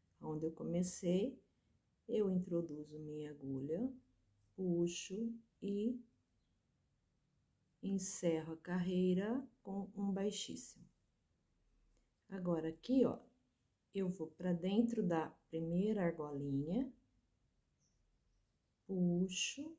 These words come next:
faço um baixíssimo e aqui eu vou subir três correntinhas, que vai equivaler ao meu primeiro pontinho alto.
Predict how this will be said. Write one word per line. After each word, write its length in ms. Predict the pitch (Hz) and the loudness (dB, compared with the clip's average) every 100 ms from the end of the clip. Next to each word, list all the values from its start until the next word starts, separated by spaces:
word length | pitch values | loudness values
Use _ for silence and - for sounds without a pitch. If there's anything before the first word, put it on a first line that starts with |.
| _ _ _ _ _ _ _ | _ _ _ _ _ _ _
faço 440 | - 208 180 180 175 | -6 0 0 2 0
um 40 | |
baixíssimo 880 | 170 175 175 - 214 233 233 254 254 - - - _ _ | 4 4 2 0 2 2 4 4 6 2 -2 -14 _ _
e 140 | 214 | 2
aqui 300 | 208 - 214 | 2 0 6
eu 100 | 220 | 8
vou 180 | 196 202 | 8 4
subir 540 | 190 - 202 175 - - _ _ _ _ | -2 -4 -4 -2 -4 -8 _ _ _ _
três 500 | 233 240 247 285 - | 8 12 12 8 0
correntinhas, 1400 | - 190 175 170 - - 156 143 139 151 190 339 - - _ _ - - - - _ _ | -4 -2 0 -2 -2 -8 -4 0 0 2 0 -2 -6 -14 _ _ -18 -16 -18 -20 _ _
que 120 | 202 | -4
vai 240 | 175 180 | 4 6
equivaler 420 | 175 175 175 175 170 | 6 4 2 4 4
ao 60 | |
meu 160 | 165 160 | 4 0
primeiro 640 | - 160 160 160 214 277 | -4 -6 0 2 4 2
pontinho 720 | 262 269 247 226 202 180 151 139 | 0 0 0 0 2 0 0 -4
alto. 640 | 139 151 180 185 311 349 | -6 -4 -6 -4 -6 -8